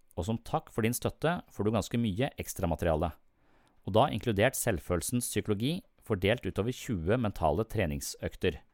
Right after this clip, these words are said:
Hele boken ligger ikke som en lydbok, men hver måned leser jeg videre og presenterer en øvelse. Til slutt vil hele boka ligge tilgjengelig,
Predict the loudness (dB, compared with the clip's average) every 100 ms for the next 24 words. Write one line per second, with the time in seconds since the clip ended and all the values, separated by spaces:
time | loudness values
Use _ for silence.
0 | _ _ _ _ _ _ _ _ _ _
1 | -2 2 6 4 4 2 2 0 0 2
2 | 2 2 0 2 2 2 2 2 2 0
3 | -4 -4 0 2 4 4 2 0 0 -2
4 | -2 0 0 2 0 0 -2 0 0 0
5 | -2 -4 -4 -4 -2 0 2 2 0 0
6 | -2 -2 -6 -20 _ _ _ _ _ -8
7 | -4 -2 -2 0 -2 0 0 2 0 2
8 | 0 2 -2 2 2 2 0 2 2 0
9 | -2